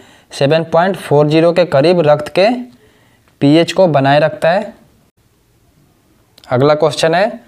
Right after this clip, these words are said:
मानव शरीर में रक्त की मात्रा क्या है? What is the quantity of blood in human body? Options हैं शरीर के वजन का दस परसेंट,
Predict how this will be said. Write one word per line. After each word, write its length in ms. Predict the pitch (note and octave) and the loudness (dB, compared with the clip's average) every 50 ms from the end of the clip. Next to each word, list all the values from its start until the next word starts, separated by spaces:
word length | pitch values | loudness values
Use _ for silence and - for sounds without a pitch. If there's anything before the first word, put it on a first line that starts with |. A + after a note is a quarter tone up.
| _ _ _ _ _ _ | _ _ _ _ _ _
मानव 340 | C3 B2 B2 C3 C#3+ D#3+ E3+ | -2 0 2 2 2 0 0
शरीर 280 | E3 - E3 D#3+ E3 D#3+ | 0 2 2 2 2 2
में 140 | E3 E3+ D#3+ | 2 2 2
रक्त 220 | D3+ D3+ D3 D3+ | 0 0 -2 -4
की 180 | - - F3+ F3+ | -6 -2 -2 0
मात्रा 380 | E3 D3 C3 C3 - D3 D#3+ D#3 | 2 0 0 0 0 0 -2 0
क्या 220 | D#3 - D3+ C#3+ B2+ | 0 0 0 2 2
है? 320 | A#2 G#2+ G2 G2+ - - _ _ _ _ _ _ _ - - - - | 0 -2 -4 -6 -8 -14 _ _ _ _ _ _ _ -20 -14 -6 -2
What 200 | B2+ B2+ B2+ - | -2 -2 0 0
is 80 | E3 | 0
the 120 | D#3+ F3 E3+ | 2 0 0
quantity 500 | E3+ D3+ C#3+ C#3+ C#3 D#3 D3 D3 D#3+ E3+ | 0 0 0 0 0 -2 -2 0 0 0
of 160 | F3 E3 D3 | 0 2 0
blood 260 | C3+ C#3 C#3+ D3+ D3+ | 2 2 2 2 2
in 120 | E3 E3+ D3+ | 2 0 0
human 320 | C#3 C3+ C#3 C#3 C#3+ C#3 | 0 0 0 0 2 2
body? 320 | C3 C3 B2 C3 B2 A2+ A2 - - - _ _ _ _ _ _ _ _ _ _ _ _ _ _ - | 2 2 2 0 0 -2 -4 -8 -14 -20 _ _ _ _ _ _ _ _ _ _ _ _ _ _ -8
Options 500 | - C3 - - - - D#3 D#3 D3 - | -4 -2 -2 -2 -2 -2 -2 -2 0 0
हैं 300 | E3 F3 G3+ G#3 - - _ _ _ _ _ _ _ _ - | 0 -2 -2 -4 -10 -14 _ _ _ _ _ _ _ _ -8
शरीर 340 | - C3+ C3 C#3+ D#3 D#3 | -4 0 0 2 0 0
के 120 | D#3 - E3+ | 0 0 0
वजन 340 | D3+ C3+ C3+ C#3 D3+ D#3 D#3 | 2 2 2 2 0 0 0
का 120 | E3 E3 | 0 0
दस 220 | D3+ C#3 C#3 C#3 - | 0 0 -2 -2 -2
परसेंट, 500 | - - D3 - - E3+ F3+ G3+ G3+ | -4 -4 -4 -2 -2 -2 -2 -2 -6